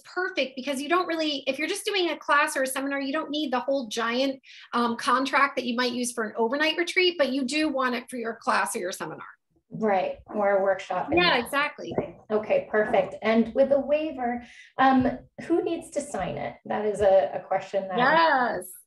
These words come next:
Speaker 1: who needs to sign it? Okay, so what's unique about waivers is that they're actually one way. What do I mean by that? It means that it's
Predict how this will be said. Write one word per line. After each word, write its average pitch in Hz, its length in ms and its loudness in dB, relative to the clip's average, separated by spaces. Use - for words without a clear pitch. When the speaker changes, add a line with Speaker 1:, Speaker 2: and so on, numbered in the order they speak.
Speaker 1:
who 359 160 -2
needs 415 200 -2
to 339 80 -2
sign 220 180 -2
it? 175 100 -6
Okay, 294 300 4
so 339 220 2
what's 339 260 2
unique 349 460 4
about 285 340 4
waivers 220 580 0
is 277 140 4
that 320 140 4
they're 311 220 4
actually 330 540 0
one 269 500 2
way. 202 560 -2
What 254 140 0
do 320 80 0
I 311 100 0
mean 302 220 -6
by 302 120 4
that? 294 280 2
It 262 160 -4
means 370 480 -2
that 233 300 0
it's 262 180 -2